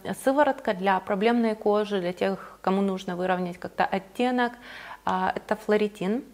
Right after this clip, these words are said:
Я рассказывала о ней более подробно. Здесь, собственно, флоритин,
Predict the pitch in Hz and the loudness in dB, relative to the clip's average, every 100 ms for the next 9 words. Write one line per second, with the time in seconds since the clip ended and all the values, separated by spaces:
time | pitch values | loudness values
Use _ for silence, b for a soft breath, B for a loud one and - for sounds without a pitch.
0 | - 185 190 185 - 190 190 175 180 180 | -8 -2 0 2 2 4 2 2 0 -2
1 | 180 175 190 175 180 185 277 311 240 214 | -2 2 2 2 -2 4 4 4 -2 0
2 | 196 196 - 202 - 196 185 185 - 208 | -2 -2 -2 -2 -2 -2 -2 -2 -2 2
3 | 208 226 - 285 | 2 2 0 -2